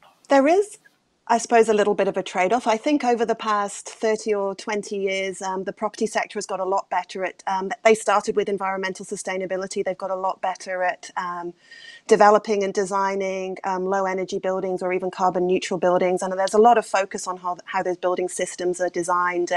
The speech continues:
and made to be energy efficient. And then you've got renewables on top of that as well. I don't think, um, social and wellness is instead of, it's as well as. Um, um, property developers are now starting to look at wellness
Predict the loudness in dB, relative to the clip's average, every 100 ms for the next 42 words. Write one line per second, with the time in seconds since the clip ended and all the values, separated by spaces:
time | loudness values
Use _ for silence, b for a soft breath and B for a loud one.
0 | 0 0 0 0 0 0 0 -2 -6 -4
1 | -4 -4 -6 -8 B B B 4 6 8
2 | 6 6 6 6 4 2 0 -2 -2 -2
3 | -2 0 0 4 6 6 4 B B B
4 | 4 6 6 2 -2 -2 -2 -2 -2 -2
5 | -4 -4 -4 -4 -4 -2 -2 -2 -4 -4
6 | -2 -2 -6 -12 -20 _ _ _ _ -2
7 | -2 2 2 4 2 0 -2 -4 -6 -2
8 | 0 0 -2 -6 -6 -2 -2 -6 _ -4
9 | -4 -6 -14 -20 -4 -4 0 0 4 2
10 | 2 -4 -4 -2 -2 -2 -4 -4 -4 -2
11 | -2 -2 -4 0 0 0 -4 -6